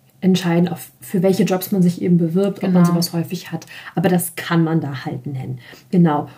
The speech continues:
Speaker 1: Und dann kommen wir noch zu Daten, die auch so ein bisschen in die Richtung gehen. Die sind aber wesentlich fachspezifischer.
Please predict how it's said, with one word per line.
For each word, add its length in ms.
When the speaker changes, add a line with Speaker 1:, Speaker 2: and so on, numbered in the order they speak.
Speaker 1:
Und 240
dann 240
kommen 220
wir 60
noch 180
zu 180
Daten, 420
die 140
auch 240
so 100
ein 80
bisschen 300
in 100
die 120
Richtung 360
gehen. 240
Die 80
sind 180
aber 200
wesentlich 520
fachspezifischer. 1300